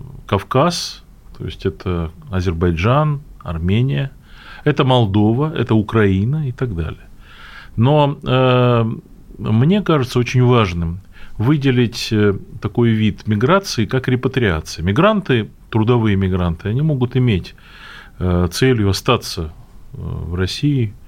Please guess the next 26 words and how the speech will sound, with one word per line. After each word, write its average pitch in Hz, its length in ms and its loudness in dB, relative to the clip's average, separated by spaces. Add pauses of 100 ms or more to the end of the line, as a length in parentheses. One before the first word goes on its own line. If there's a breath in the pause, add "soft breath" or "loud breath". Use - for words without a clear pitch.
(140 soft breath)
стать 101 280 -2
гражданином 95 680 0
России. 95 320 -4
Некоторые 101 440 0
из 90 60 -2
них 90 140 -6
так, - 440 -8
э, 82 260 -4 (360 loud breath)
в - 60 -20
конце 104 260 0
концов, 98 400 -2
этого 95 220 0
и 92 40 2
добиваются. 127 680 0 (540 loud breath)
А 120 80 4
репатриация — 147 720 0
это 143 140 -4
все-таки 135 580 -2 (100)
целевой 143 500 2
вид 110 220 -2
миграции, 127 500 0
когда 120 340 -2
к 131 100 -8
нам 127 160 -2
приезжают 120 640 2
соотечественники, 120 1200 -2